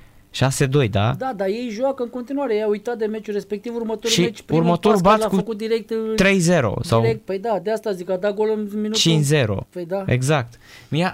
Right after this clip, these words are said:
Speaker 1: mi se pare, nu știu, Bielsa e excepțional, adică cum poate să... Le, ce le spune fotbaliștilor,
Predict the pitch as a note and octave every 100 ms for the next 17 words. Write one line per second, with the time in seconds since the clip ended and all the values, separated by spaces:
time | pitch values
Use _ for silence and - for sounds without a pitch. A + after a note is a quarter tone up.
0 | - C3+ E3+ E3+ E3 G3 G3 F3+ E3+ E3
1 | B2 A#2+ D#3 E3+ E3 D3 C#3+ - D3+ -
2 | C3 A#2+ - A#2 G#2+ G2 G#2 A#2 A2 -
3 | A#2+ C#3+ G3 E3+ - D#3 - - - -
4 | _ - - A#3+ G#3 - - G3+ D#3+ -
5 | C#3 B2 B2+ C3 - G#2+ A#2